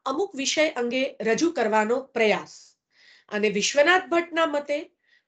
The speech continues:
કોઈ પણ બાબત પર પોતાના જે વિચાર હોય તેને ભાયાંતર કે વિસ્તાર કર્યા વિના સાહિત્ય ઉચિત શૈલીમાં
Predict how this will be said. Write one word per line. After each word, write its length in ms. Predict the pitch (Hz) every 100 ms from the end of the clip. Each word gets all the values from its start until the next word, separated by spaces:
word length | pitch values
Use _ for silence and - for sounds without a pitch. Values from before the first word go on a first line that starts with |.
| _
કોઈ 200 | 294 311
પણ 340 | - 349 349
બાબત 440 | 269 247 233 285 -
પર 200 | 285 285
પોતાના 640 | - 233 226 262 262 269
જે 280 | 233 196 240
વિચાર 440 | 220 185 240 233
હોય 360 | 226 277 196 175 - _ _ _ _
તેને 240 | 277 277 302
ભાયાંતર 840 | 214 208 214 247 311 339 359 392 -
કે 100 | 320
વિસ્તાર 520 | 226 226 226 269 294
કર્યા 360 | 330 247 226 226
વિના 320 | 214 262 226 - _ _ _ _
સાહિત્ય 580 | - 247 254 349 - 392
ઉચિત 440 | 349 311 311 311
શૈલીમાં 800 | - - 226 233 254 262 311 440